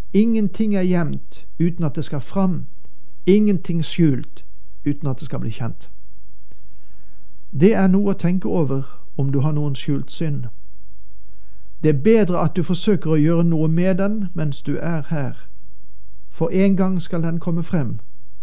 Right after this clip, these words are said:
når du står for Guds åsyn. Han vet allerede om den, så du kan like godt fortelle ham om den nå. Denne karen Kain forsøker å si at han ikke er skyldig. «Er jeg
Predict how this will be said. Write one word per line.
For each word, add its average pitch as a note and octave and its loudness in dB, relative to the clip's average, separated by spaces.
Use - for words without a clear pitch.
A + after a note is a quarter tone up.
når C3+ 0
du C#3 2
står D#3 0
for C#3+ 0
Guds D3 -2
åsyn. C#3+ -2
Han F#3+ 2
vet D3+ 2
allerede F3 2
om F3+ 0
den, A3+ -2
så - 2
du D3+ 2
kan D3+ 0
like G3 0
godt G3+ 0
fortelle C3+ -2
ham D3+ 0
om D3 0
den B2+ -2
nå. D3+ 0
Denne G#3 2
karen G3 0
Kain D3+ 0
forsøker G3 2
å E3+ 0
si G#3 0
at D#3 -2
han E3+ 0
ikke F#3+ 0
er C#3+ 0
skyldig. G3 0
«Er D3+ 0
jeg G#3 0